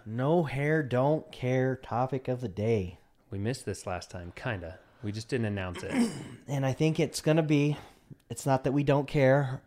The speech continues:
Speaker 1: I'm not expressing opinion to piss off anybody on either way.
Speaker 2: <laughs>
Speaker 1: But the,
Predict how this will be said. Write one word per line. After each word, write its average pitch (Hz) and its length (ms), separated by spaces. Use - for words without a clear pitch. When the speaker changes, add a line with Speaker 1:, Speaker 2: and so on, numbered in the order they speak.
Speaker 1:
I'm 113 180
not 107 300
expressing 120 680
opinion 123 600
to 110 440
piss 113 320
off 104 260
anybody 110 680
on 107 100
either 104 240
way. 117 360
Speaker 2:
<laughs> - 40
Speaker 1:
But 123 540
the, 120 540